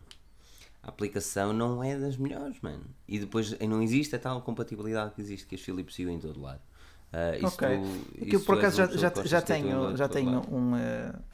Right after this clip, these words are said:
Speaker 2: um coisinho da Philips, um spot de cor ali atrás. Ah, também não sei se ele depois vai ser compatível com as outras
Speaker 1: Não.
Speaker 2: ou não. Mas
Speaker 1: Esse
Speaker 2: não.
Speaker 1: não é. Esse não é.
Speaker 2: Não?
Speaker 1: Não.
Speaker 2: Hum, é pena,
Speaker 1: Não, porque ele
Speaker 2: é
Speaker 1: tem
Speaker 2: pena.
Speaker 1: de ser, eh, sem fios.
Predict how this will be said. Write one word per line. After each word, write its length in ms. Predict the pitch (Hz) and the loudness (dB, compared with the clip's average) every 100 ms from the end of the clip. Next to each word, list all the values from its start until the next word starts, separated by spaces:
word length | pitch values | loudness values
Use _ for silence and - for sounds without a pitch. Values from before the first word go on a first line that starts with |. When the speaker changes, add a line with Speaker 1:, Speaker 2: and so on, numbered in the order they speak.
| - - | -18 -12
Speaker 2:
um 140 | 143 | -8
coisinho 380 | - 147 123 127 | 0 0 2 0
da 120 | 120 | 0
Philips, 540 | 120 117 113 156 - - | -4 -6 -8 -8 -10 -10
um 440 | - - 131 139 | -10 -8 -8 -6
spot 380 | - - 127 - - - | -6 -2 -2 -2 -10 -18
de 60 | - | -10
cor 240 | - 123 117 | -4 -2 -2
ali 160 | 117 | -4
atrás. 440 | 113 110 113 120 - - - - - | -6 -6 -10 -12 -16 -20 -20 -20 -8
Ah, 320 | - 123 120 | -2 0 0
também 200 | 120 123 | 0 2
não 140 | 127 127 | 2 0
sei 180 | 131 | -2
se 120 | 127 139 | -2 -4
ele 80 | |
depois 200 | - 143 | -6 -6
vai 100 | 127 | -4
ser 140 | 127 127 | -6 -8
compatível 500 | - 120 - 123 113 | -8 -8 -6 -6 -6
com 120 | 113 | -4
as 100 | 113 | -4
outras 280 | 120 90 78 | -2 0 0
Speaker 1:
Não. 20 | |
Speaker 2:
ou 40 | 76 | 0
não. 240 | 110 104 - - | -2 -4 -8 -12
Mas 140 | 110 - | -12 -6
Speaker 1:
Esse 260 | 85 113 104 | -2 -2 0
Speaker 2:
não. 80 | 87 | -2
Speaker 1:
não 80 | |
é. 60 | 73 - - - - | -4 -8 -20 -20 -18
Esse 200 | - 135 - | -14 -14 -6
não 60 | |
é. 20 | |
Speaker 2:
Não? 200 | 131 143 190 - - - - - | -2 -2 -4 -14 -20 -20 -20 -10
Speaker 1:
Não. 60 | - | -6
Speaker 2:
Hum, 160 | 107 98 | -6 -6
é 60 | 123 | -8
pena, 280 | - 110 101 | -6 -2 0
Speaker 1:
Não, 80 | 101 | 0
porque 200 | 104 107 | 2 2
ele 100 | 104 | 4
Speaker 2:
é 20 | |
Speaker 1:
tem 120 | 107 | 2
Speaker 2:
pena. 100 | 101 | 0
Speaker 1:
de 60 | 98 | 0
ser, 240 | 107 107 | 0 2
eh, 680 | 107 101 - - 98 101 95 | 2 0 -4 -6 -2 0 -2
sem 200 | 90 92 | -2 -4
fios. 380 | 82 71 - - | -6 -8 -12 -18